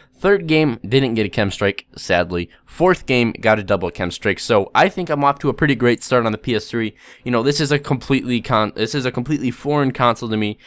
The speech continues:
You know, the controller's foreign, the operating system's foreign, every single thing, like, I'm just completely unfamiliar with. And, um, you know, then again, there is Call of Duty Ghosts, which I'm extremely familiar with, so it was pretty much having to le-, relearn an entire console,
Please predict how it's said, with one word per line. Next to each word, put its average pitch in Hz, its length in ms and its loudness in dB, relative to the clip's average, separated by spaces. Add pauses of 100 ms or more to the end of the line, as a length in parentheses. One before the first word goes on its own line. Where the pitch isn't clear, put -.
(220)
You 120 80 0
know, 117 140 4
the 110 80 -4
controller's 110 540 0
foreign, 107 280 0
the 95 120 -2
operating 95 420 -2
system's 92 400 -8
foreign, 90 480 -6 (340)
every 123 260 2
single 123 400 2
thing, 104 380 -2
like, 95 200 -4
I'm 117 200 0
just 110 140 -6
completely 127 500 -2
unfamiliar 104 560 0
with. 92 280 -4 (340)
And, 98 380 -4
um, 87 260 -2
you 127 120 0
know, 135 100 2
then 170 160 2
again, 151 160 0
there 123 80 0
is 117 100 -2
Call 127 180 2
of 117 40 0
Duty 104 140 -4
Ghosts, 101 260 0
which 110 120 -4
I'm 104 200 0
extremely 143 460 -2
familiar 117 280 -4
with, 110 180 -2
so 131 160 0
it - 20 2
was 123 160 -2
pretty 175 160 -2
much 160 140 -2
having 151 180 0
to 123 60 2
le-, 120 300 2
relearn 117 640 2
an 107 140 -2
entire 143 420 0
console, 110 640 0